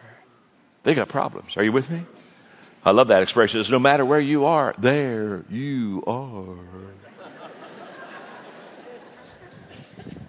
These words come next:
And a teachable spirit,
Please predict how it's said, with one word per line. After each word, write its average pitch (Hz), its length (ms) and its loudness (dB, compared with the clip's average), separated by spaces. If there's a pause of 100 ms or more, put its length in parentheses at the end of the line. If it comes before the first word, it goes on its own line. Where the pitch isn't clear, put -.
(1080)
And 185 140 8
a 185 40 4
teachable 247 520 6
spirit, 196 440 8